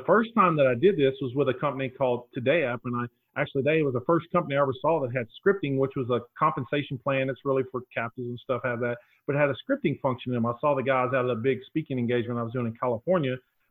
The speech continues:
and I saw their program. I was like, "Man, if I could put my scripts in there, that'd be awesome." Well, the way that I made them the first time, they all ran in a straight line. So the conversation goes in a straight line as it comes down, gets to that open-ended question that I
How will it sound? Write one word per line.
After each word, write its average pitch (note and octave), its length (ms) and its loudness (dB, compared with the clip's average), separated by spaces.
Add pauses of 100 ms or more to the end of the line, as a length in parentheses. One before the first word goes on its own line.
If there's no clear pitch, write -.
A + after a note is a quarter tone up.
and C3 160 2
I B2 180 4
saw F3 160 6
their C#3+ 120 6
program. G3+ 300 0
I - 20 0
was A2 80 -4
like, G#2+ 120 -4
"Man, D3+ 260 0
if A2+ 120 -8
I E3+ 100 2
could F#3+ 160 -10
put E3 100 -4
my A2 100 -6 (100)
scripts B3 280 -6
in A#2+ 60 -6
there, A2+ 160 -2
that'd F3 180 -2
be A#2 140 -8
awesome." F3+ 460 -6 (540)
Well, D3+ 180 2
the C#3+ 80 2
way D#3+ 240 4
that G3+ 140 4
I D3+ 80 6
made D#3 240 2
them E3+ 120 4
the B2 140 0
first B3+ 300 0
time, D3 240 2
they C#3+ 100 0
all D#3 240 2
ran F3 220 0
in D#3 60 -2
a B2+ 80 -2 (140)
straight E3 260 0
line. B2 380 -2 (520)
So D#3+ 160 2
the C3+ 60 2
conversation F#3+ 640 2
goes E3 200 4
in D3 80 0
a C3 60 -4
straight F3+ 280 0
line D3 240 0
as C3+ 100 -2
it C#3+ 120 -8
comes F#3 220 0
down, D3 260 0
gets D3+ 180 -4
to D#3+ 60 -6
that D3 180 4
open-ended F3 580 2
question D#3 480 2
that C3+ 100 2
I D3 120 2